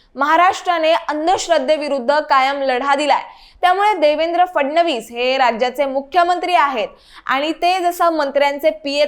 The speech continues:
तपासून घेतायत तसं त्यांनी मंत्री सुद्धा तपासून घेतले पाहिजे. हे असे अघोरी विद्येत रममान असलेले मंत्री महाराष्ट्राचं काय भलं करणार? ही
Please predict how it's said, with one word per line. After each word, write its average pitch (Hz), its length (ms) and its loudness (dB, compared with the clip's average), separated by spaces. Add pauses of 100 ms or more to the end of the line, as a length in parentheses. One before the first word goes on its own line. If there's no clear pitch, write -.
(120)
तपासून 285 500 -2
घेतायत 294 720 -2
तसं 370 240 0
त्यांनी 311 360 0
मंत्री 320 500 -2
सुद्धा 294 300 0 (140)
तपासून 277 440 0
घेतले 269 260 0
पाहिजे. 247 400 -2 (360)
हे 294 120 4
असे 359 280 2
अघोरी 302 440 2
विद्येत 285 380 0
रममान 285 520 0
असलेले 302 400 0
मंत्री 302 480 -4 (320)
महाराष्ट्राचं 330 720 2 (200)
काय 330 220 4
भलं 311 240 2
करणार? 262 460 0 (500)
ही 294 140 0